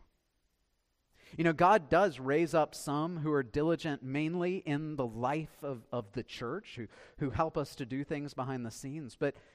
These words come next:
the vast majority of people, God's calling is for you to focus your ministry outside,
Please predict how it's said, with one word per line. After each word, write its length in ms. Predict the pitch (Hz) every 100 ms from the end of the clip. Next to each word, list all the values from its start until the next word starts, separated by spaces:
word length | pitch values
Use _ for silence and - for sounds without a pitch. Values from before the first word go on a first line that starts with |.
| _ -
the 100 | 143
vast 640 | 107 113 165 233 254 -
majority 720 | 196 160 113 120 160 165 127
of 180 | 113 107
people, 460 | - 127 - 87 90 _ _ _
God's 280 | - 165 196
calling 460 | - 147 147 180 175
is 140 | 131
for 180 | - 135
you 640 | 117 127 151 147 113 113 120 _ _ _ _ _ _ _ _ _
to 120 | -
focus 460 | 135 - 151 165 139
your 140 | 147
ministry 560 | 123 123 131 - 120 110 -
outside, 760 | 104 - - 92 - - -